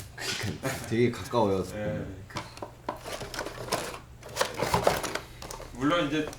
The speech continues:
Speaker 1: 네.
Speaker 2: 택배 포장 안전하게 해주시겠지만, 이게 또 택배
Speaker 1: 맞아요.
Speaker 2: 기사들이,
Speaker 1: 네.
Speaker 2: 그러니까
Speaker 1: 맞아요, 맞아요.
Speaker 2: 가서 가져와야
Speaker 1: 기사들이
Speaker 2: 되나.
Speaker 1: 던지는 것 같진
Speaker 2: 네.
Speaker 1: 않고,
Speaker 2: 네.
Speaker 1: 제가 봤을 때는 분류하는 사람들 있죠.
Speaker 2: 그렇죠.
Speaker 1: 분류하는 사람이 바쁘다 보니까
Speaker 2: 네.
Speaker 1: 그냥 막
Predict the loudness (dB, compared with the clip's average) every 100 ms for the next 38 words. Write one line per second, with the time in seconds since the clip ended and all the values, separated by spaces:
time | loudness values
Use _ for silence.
0 | -12 -12 -2 2 2 2 2 4 4 2
1 | 0 0 0 -2 -2 -4 -2 0 0 2
2 | 0 0 -2 -2 -4 -12 -6 -2 2 4
3 | 8 8 6 2 4 8 10 10 8 6
4 | 4 4 4 0 -2 -2 2 4 4 2
5 | -2 -4 -4 0 2 4 4 6 6 4
6 | 0 -4 4 10 12 12 12 10 6 6
7 | 6 8 6 6 2 0 2 6 8 8
8 | 8 6 2 2 2 2 0 -8 -4 4
9 | 8 8 6 0 -2 -6 -8 -6 -6 -6
10 | -8 -8 0 6 6 6 2 0 -4 6
11 | 6 6 2 6 6 4 -4 -12 -16 -18
12 | -10 -6 -4 -2 0 2 4 2 -2